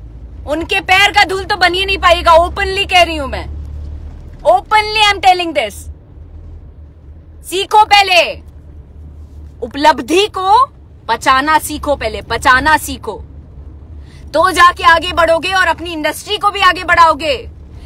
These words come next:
जैसे और जितनी भो-, जितनी भी industry है,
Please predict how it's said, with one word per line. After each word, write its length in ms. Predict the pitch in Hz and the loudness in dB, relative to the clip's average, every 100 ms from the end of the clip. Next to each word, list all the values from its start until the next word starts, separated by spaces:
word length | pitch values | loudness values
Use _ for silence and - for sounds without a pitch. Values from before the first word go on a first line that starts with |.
| - | -6
जैसे 380 | 262 330 381 370 | 0 0 -2 -2
और 400 | 320 349 392 370 | 4 6 4 0
जितनी 600 | 240 226 330 359 440 466 | -12 -12 -10 -6 -4 -4
भो-, 460 | 302 330 - - | -2 -6 -6 -12
जितनी 440 | 240 262 381 381 453 | -10 -10 -8 -2 -2
भी 100 | 392 | 0
industry 520 | 349 320 320 - 359 | -2 0 -2 -4 -4
है, 220 | 403 247 | -2 -2